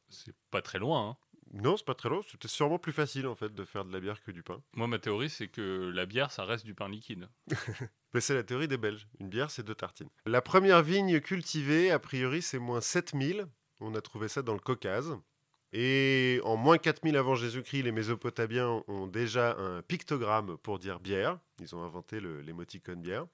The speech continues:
Speaker 2: Et on commence à fabriquer du vin en Égypte, donc en moins quatre mille avant Jésus-Christ. Le premier alambic, euh, retrouvé date de moins trois mille cinq cents avant Jésus-Christ, mais,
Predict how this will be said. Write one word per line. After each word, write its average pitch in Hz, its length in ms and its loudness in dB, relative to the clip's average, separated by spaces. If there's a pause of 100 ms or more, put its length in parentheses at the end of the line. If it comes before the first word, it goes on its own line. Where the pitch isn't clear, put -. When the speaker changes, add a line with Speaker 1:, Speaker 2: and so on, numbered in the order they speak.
(280)
Speaker 2:
Et 160 360 10
on 135 100 2
commence 135 320 2
à 139 60 -2
fabriquer 113 400 -2
du 110 160 -6
vin 127 260 4
en 117 140 0
Égypte, 107 420 -6
donc 107 320 -6 (120)
en 95 480 -2
moins 98 180 -2
quatre 101 220 -8
mille 107 100 -2
avant 87 180 -6
Jésus-Christ. 92 640 -2
Le 120 140 0
premier 175 360 6 (120)
alambic, 156 420 4 (180)
euh, 110 560 2
retrouvé 113 880 -2 (120)
date 123 260 -2
de 113 80 -4
moins 127 400 -2
trois 113 220 -4
mille 113 120 -8
cinq 110 200 -6
cents 151 280 -4
avant 110 200 -4
Jésus-Christ, 98 480 -4
mais, 139 400 4